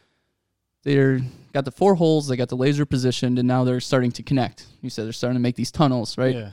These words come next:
Speaker 2: yeah.
Speaker 1: So these tunnels are being made. The, the machine fails.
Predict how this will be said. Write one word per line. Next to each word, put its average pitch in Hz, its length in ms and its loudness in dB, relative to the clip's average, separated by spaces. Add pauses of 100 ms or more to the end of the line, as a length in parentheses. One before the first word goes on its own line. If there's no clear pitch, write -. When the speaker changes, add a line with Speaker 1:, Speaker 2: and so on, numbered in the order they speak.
Speaker 2:
yeah. 107 180 -14 (280)
Speaker 1:
So - 140 -8
these 110 160 -6
tunnels 160 520 2 (800)
are 120 80 -8
being 139 240 2
made. 131 380 2 (760)
The, 123 460 -2 (180)
the 120 60 -8
machine 147 340 0
fails. 117 640 -4